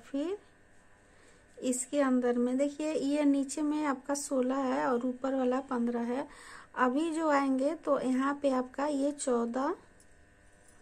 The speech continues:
हो जाएगा। तो ये वाला हमें घटाना है, एक, दो, तीन, फिर से हमें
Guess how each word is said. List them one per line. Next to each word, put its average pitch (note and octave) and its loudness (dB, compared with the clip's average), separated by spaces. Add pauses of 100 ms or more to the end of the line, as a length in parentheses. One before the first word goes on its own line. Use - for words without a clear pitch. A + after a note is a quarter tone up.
(340)
हो G#3+ 0
जाएगा। G#3 -4 (1800)
तो C4+ 4
ये C#4+ 2
वाला D#4 4
हमें C#4 2
घटाना A3+ -2
है, G#3+ -4 (220)
एक, C4+ 2 (540)
दो, B3 2 (360)
तीन, G#3+ -4 (1040)
फिर C4 -2
से D4+ -4
हमें D4+ 2